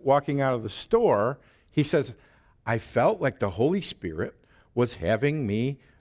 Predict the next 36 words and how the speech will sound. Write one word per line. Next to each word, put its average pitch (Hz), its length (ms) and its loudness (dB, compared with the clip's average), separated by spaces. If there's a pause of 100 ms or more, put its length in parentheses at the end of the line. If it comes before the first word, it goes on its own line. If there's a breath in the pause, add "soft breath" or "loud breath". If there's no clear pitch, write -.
(100)
uh, 90 180 -4 (100)
offer 147 440 2
these 127 280 0
grapes 165 460 2
to - 160 -4
this 117 240 2
guy 131 280 2
who 120 120 0
was 113 140 0
standing 117 640 0 (240 soft breath)
near 131 140 4
the 147 160 4
exit." 135 360 -2 (880)
So 156 180 4
he 143 120 4
went 180 200 4
over 170 280 6
and 135 120 2
offered 190 360 2
the 170 80 2
grapes 220 340 4
to 170 120 0
the 123 120 2
man, 139 460 2 (680)
and 139 120 0
the 147 40 2
man 165 200 2
said, 165 300 -6
"Get 269 180 4
out 196 140 4
of 160 80 4
my 135 140 2
face." - 600 -4 (1800)
He 190 80 6
was 233 140 4
wrong. 277 320 4